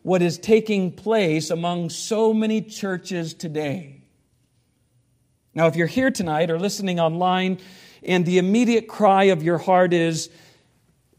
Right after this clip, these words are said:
Exodus thirty-two is Old Testament, not New Testament, Pastor. Let me remind you first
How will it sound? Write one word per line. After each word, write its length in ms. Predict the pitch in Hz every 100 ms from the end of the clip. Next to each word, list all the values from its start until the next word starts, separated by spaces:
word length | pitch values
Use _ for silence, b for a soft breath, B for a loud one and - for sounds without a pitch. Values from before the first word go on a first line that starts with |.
| -
Exodus 640 | 208 - - 269 240 214
thirty-two 800 | - 240 233 240 240 240 247 247 240
is 240 | 208 - -
Old 500 | 240 269 285 208 -
Testament, 800 | 247 214 - - 214 214 226 214
not 340 | 220 233 220
New 300 | 220 269 294
Testament, 800 | 294 240 208 - 208 185 180 -
Pastor. 880 | 170 170 170 - 190 202 247 302 - - _ _ _ _ _ _ _ _ _ _ _ _ _ _ -
Let 160 | 170
me 80 | 185
remind 500 | 180 185 202 208 202
you 140 | 156 160
first 800 | 226 220 170 196 - - -